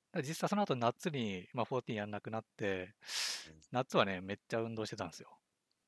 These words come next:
Speaker 2: うん。
Speaker 1: あれあれもうとにかく気持ちのいい日々でしたね。
Speaker 2: あー。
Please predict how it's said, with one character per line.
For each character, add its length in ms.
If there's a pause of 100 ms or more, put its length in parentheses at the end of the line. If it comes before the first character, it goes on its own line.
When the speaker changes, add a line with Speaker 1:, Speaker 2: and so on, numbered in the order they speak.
(140)
Speaker 2:
う 20
ん。 140
Speaker 1:
あ 100
れ 80
あ 60
れ 100
も 120
う 40
と 100
に 140
か 120
く 240 (240)
気 120
持 140
ち 140
の 120
い 180
い 20
日 120
々 80
で 120
し 60
た 100
ね。 160 (680)
Speaker 2:
あ 540
ー。 20